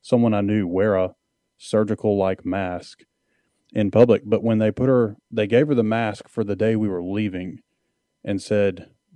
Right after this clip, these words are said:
"You need to wear this when you're, you know, on the bus, on the plane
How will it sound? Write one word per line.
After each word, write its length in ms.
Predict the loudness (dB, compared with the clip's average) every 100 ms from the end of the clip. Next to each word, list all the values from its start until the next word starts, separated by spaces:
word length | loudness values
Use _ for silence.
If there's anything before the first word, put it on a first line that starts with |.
| _ -6
"You 140 | -2
need 180 | -2 -2
to 80 | 0
wear 380 | 2 2 2
this 460 | 0 0 0 -2 -6
when 200 | -6 -4
you're, 320 | -4 -4 -6 -10 _ _ _ _ _
you 120 | -2
know, 160 | -2 -2
on 220 | 0 2
the 60 | 2
bus, 580 | 4 4 2 -2 -16 -20 _ -6
on 200 | -4 -4
the 60 |
plane 760 | -4 -2 0 0 -2 -4 -8